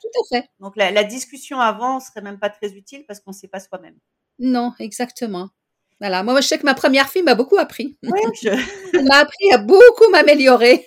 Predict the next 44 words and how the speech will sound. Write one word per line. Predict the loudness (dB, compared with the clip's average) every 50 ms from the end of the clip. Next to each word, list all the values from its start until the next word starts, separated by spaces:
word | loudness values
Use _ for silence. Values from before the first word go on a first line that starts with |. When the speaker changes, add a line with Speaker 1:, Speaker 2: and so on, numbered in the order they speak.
| _ -4
Speaker 1:
<laughs> | -2 -2 -2 -4 -8 -10 -10 _ -8 -6 -4
Speaker 2:
Oui, | -4 -4 -4
oui, | -4 -6
absolument. | -6 -8 -10 -14 -14 -14 -14 -12 -12 -14 -14 -16 _ _
Oui, | -8 -6 -4
oui, | -4 -4
je, | -4 -6
je | -8
Speaker 1:
Ouais. | -8 -6 -6 -6
Speaker 2:
vois | -4 -4 -4
bien | -4 -6 -10
ce | -10 -10
que | -16
vous | -20 -18
voulez | -16 -16 -16
dire. | -10 -6 -6 -6
Mes | -6 -8 -10
enfants | -12 -12 -10 -8 -6
ont | -6
à | -6
peu | -8 -12 -16
près | _ -12
le | -10 -8
même | -8 -8 -6
âge, | -6 -8 -8
je | -8
vois | -12 -14 -14
bien | -14 -18
ce | -20 _
que | _
vous | _
voulez | -20 -20 -20 -20
dire. | -20 _ -20 -20 -20 _ _ _ _ _ _ _ _ _ _
Alors, | -4 -4 -2 -2 -4
dites-moi, | -4 -8 -4 -2 0 0 0
Ouiza, | 0 -2 -2 -2 -2
pour | -2 -4 -6 -8 -8 -8
vous, | -10 -10 -6 -4 -4 -2 -2
la | -2 -4
charge | -4 -4 -6 -6 -6 -6 -6
mentale, | -10 -10 -8 -6 -6 -6 -6 -6 -12
qu'est-ce | -18 -20 -20
que | -20 _
c'est ? | -20 -20 -18 -18 -18 -18 _